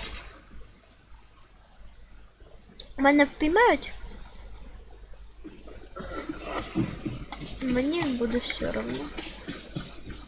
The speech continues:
Якщо мене впіймають. Ну, справді, тому що вже ключі закінчилися. Тут більше ключів не треба. Нам треба тільки... Тепер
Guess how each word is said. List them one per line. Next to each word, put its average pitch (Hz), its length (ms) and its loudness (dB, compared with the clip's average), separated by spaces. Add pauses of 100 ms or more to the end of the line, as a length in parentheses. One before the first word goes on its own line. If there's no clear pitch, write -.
(1400)
Якщо - 340 -6
мене 254 240 -4
впіймають. 262 640 -2 (500)
Ну, 466 160 8
справді, 277 480 4
тому 277 260 0
що 294 280 0 (120)
вже 277 560 4 (1400)
ключі 285 400 6
закінчилися. 269 920 4 (260)
Тут 247 100 -6 (140)
більше 240 360 2
ключів 262 440 -6
не 233 180 -2
треба. - 420 -6 (1500)
Нам 269 180 -4
треба 226 320 6 (280)
тільки... 277 440 12 (760)
Тепер 226 380 6